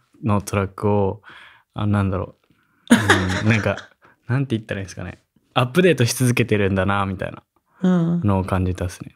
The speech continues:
Speaker 1: なんか自分もそういう人になりたいな、みたいな。
Speaker 2: あ、本当？あ、そう、喜ぶよ、きっと。
Speaker 1: <laughs> ね、すごい上から目線であれですけどね。そういう、
Speaker 2: いや、全然、
Speaker 1: そういう風に感じたっすね。
Speaker 2: 全然。でもなんかさ、やっぱりさ、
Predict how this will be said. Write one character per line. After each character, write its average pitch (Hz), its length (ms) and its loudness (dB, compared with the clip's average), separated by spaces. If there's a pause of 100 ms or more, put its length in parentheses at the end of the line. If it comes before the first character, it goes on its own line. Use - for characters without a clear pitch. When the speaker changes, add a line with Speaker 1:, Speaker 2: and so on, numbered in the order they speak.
(140)
Speaker 1:
な 101 80 -2
ん 95 40 0
か 95 60 -6
自 110 180 -2
分 117 140 4
も 120 80 4
そ 117 160 0
う 113 80 2
い 113 100 2
う 113 40 2
人 110 180 -2
に 95 60 0
な 87 100 -4
り 95 80 -8
た - 140 -14
い - 80 -12
な、 117 200 -20
み - 60 -20
た - 180 0
い - 20 6
な。 - 0 -
Speaker 2:
あ、 160 40 4
本 175 280 6
当？ 185 420 0 (960)
あ、 170 180 8
そ 196 260 6
う、 202 160 6
喜 208 100 8 (320)
ぶ 302 80 8
よ、 233 120 8
き - 200 -6
っ - 40 -20
と。 - 360 8 (420)
Speaker 1:
<laughs> - 520 -4
ね、 127 140 4
す - 280 -2
ご 127 140 2
い 110 120 -2
上 117 160 2
か 123 120 2
ら 120 80 4
目 120 80 4
線 110 160 4
で 87 80 2
あ 87 60 0
れ 90 80 0
で 101 40 0
す - 80 -8
け - 100 -8
ど 92 100 -10
ね。 90 200 -4
そ - 160 2
う - 40 10
い - 20 10
う、 - 20 10
Speaker 2:
い 104 40 8
や、 101 40 6
全 226 240 4
然、 - 20 0
Speaker 1:
そ - 100 8
う - 20 10
い - 60 8
う - 20 4
風 - 120 6
に 107 120 6
感 104 180 2
じ 98 80 -2
た 95 120 0
っ - 20 -6
す - 160 -14
ね。 - 120 -18 (960)
Speaker 2:
全 208 80 6
然。 - 0 -
で 233 60 10
も 214 60 10
な 196 120 6
ん 175 60 -2
か 170 80 4
さ、 180 360 2
や 185 80 0
っ - 60 -6
ぱ 269 60 6
り 240 40 6
さ、 226 280 2